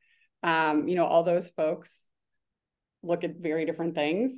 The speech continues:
Um, you know, for instance, like, the loyalists will basically be looking at only one or two things. So making sure you really understand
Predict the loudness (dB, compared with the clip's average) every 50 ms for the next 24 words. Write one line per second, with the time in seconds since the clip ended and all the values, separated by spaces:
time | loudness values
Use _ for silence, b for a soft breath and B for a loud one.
0 | -8 -6 -2 -2 0 2 2 2 2 2 0 -2 -2 -4 -2 0 0 2 0 -2
1 | -4 -6 _ -2 0 0 0 -2 -4 -4 -4 -2 -4 -6 -4 -2 -2 0 2 2
2 | 4 4 2 2 0 0 -2 -4 -8 -10 -8 -8 -6 -2 -2 -4 -2 -4 -8 -6
3 | -4 -4 -4 -2 -4 -4 -4 -4 -4 -4 -2 -2 -2 -2 -2 -2 -4 -4 -4 -4
4 | -6 -6 -6 -8 -8 -6 -4 -6 -4 -4 -4 -6 -4 -4 -2 -2 -2 -2 -2 -4
5 | -4 -4 -4 -4 -2 -2 -2 0 0 0 0 0 -2 -2 -4 -6 -8 -8 -6 -4
6 | -4 -4 -2 -2 -2 -4 -4